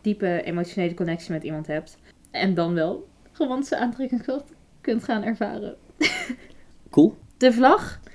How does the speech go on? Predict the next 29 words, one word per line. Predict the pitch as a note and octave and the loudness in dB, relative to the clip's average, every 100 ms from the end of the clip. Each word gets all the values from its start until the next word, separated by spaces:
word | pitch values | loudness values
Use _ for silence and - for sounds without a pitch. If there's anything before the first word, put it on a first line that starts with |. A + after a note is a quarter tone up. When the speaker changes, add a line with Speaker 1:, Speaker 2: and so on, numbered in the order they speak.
| - | -4
Speaker 1:
Nou, | G#3+ - | -2 2
van | A#3+ | 4
boven | A#3+ D#4+ E4+ | 6 6 6
naar | C#4+ | 4
beneden | C4 C4 C4+ | 4 4 4
is | A3+ A#3 | 2 2
hij | G3+ F#3+ - - - | 0 0 -6 -20 -10
wit, | G3 A#3 D4+ - - | 4 6 6 2 -10
groen, | - A3 A3 F#3 F3 | 0 4 4 4 -2
grijs. | - - D4 F#4+ G4 G4 - - - - - | -6 -2 2 6 6 4 -6 -18 -20 -20 -4
En | A3 G#3+ G#3 G3+ - | 4 6 6 4 0
links | F#3 G#3+ C#4 | 4 6 6
heb | A3 - | 2 2
je | |
dan | G3 | 2
nog | G3 G3+ | 2 2
een | F#3+ G3 F#3 - | 0 0 0 -6
zwarte | G#3 F#3+ G3 G3+ G3+ | -4 4 4 4 4
driehoek. | G3 F#3 F#3+ F#3 D4+ - - - - - - - - | 4 4 6 4 2 -4 -20 -20 -20 -20 -20 -20 -2
Hierin | A3 A#3+ B3+ C#4 | 8 8 8 4
staat | C4+ C4 | 4 4
het | C4 | 0
zwart | - A3+ F4 - | 6 6 6 2
voor, | A#3+ G#3+ G3+ - - | 2 6 6 4 -2
eh, | F#3 F3 - - - - - - - - | 2 2 0 -6 -20 -20 -20 -20 -20 -8
seksualiteit. | - A3 G3+ F#3 G#3+ C#4+ F4+ F4 - - - - - | -2 0 2 2 4 6 4 2 -18 -20 -20 -20 -20
Grijs | - B3 C4 | -2 4 4
staat | C4+ A#3+ A#3+ | 6 2 2
voor | A3 G3+ G3 F#3+ F#3 F#3 | 2 6 6 6 4 0